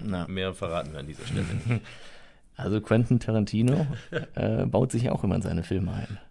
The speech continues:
Speaker 2: Ja.
Speaker 1: Und vielleicht müsst ihr mal drauf achten, vielleicht, ähm, mache ich das auch manchmal bei meinen Sachen so. <laughs>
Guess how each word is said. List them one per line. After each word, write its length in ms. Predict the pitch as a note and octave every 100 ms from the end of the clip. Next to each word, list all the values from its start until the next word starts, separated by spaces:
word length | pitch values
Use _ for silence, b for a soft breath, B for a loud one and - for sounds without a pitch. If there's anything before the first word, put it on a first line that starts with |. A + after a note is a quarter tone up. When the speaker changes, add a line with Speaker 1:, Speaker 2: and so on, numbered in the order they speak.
| -
Speaker 2:
Ja. 120 | - B B B B
Speaker 1:
Und 140 | - F#2
vielleicht 420 | F#2+ F#2+ F#2+ -
müsst 300 | - F#2+ -
ihr 60 | F#2+
mal 100 | F2
drauf 200 | F2+ -
achten, 220 | - F#2
vielleicht, 360 | F2 E2+ - -
ähm, 320 | E2+ F2+ - - - - -
mache 160 | G#2+ -
ich 60 |
das 140 | - G#2+
auch 140 | -
manchmal 300 | - - G#2
bei 100 | A2
meinen 240 | G#2 F#2+ F#2+
Sachen 260 | - -
so. 80 | -
<laughs> 100 | A#2+